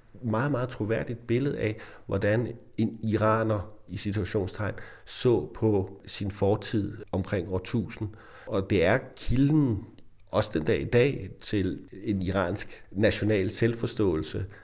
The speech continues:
som selvfølgelig bunder i myter, men som er opfattet som værende det, som er den iranske identitet. Et, et strålende værk, øh, må man sige.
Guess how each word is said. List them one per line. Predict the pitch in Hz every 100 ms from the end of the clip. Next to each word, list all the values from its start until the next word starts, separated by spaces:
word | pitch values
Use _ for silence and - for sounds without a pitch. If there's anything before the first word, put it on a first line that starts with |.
| -
som | - 101
selvfølgelig | - - 139 151 156 139
bunder | 110 110 127
i | 104 104
myter, | 104 123 170 175 139 98
men | 104
som | 98 101
er | 87
opfattet | 73 92 - 110 107 92 -
som | - 101 95
værende | 95 90 95 90 - - -
det, | 95
som | - 104 85
er |
den | 87 101
iranske | 78 92 95 69 - 98
identitet. | 92 90 92 92 90 - -
Et, | 90 87 85
et | 90
strålende | - 104 123 151 113 - - - -
værk, | 92 104 - - -
øh, | 104 95 98 98
må | 92
man | 95
sige. | - 95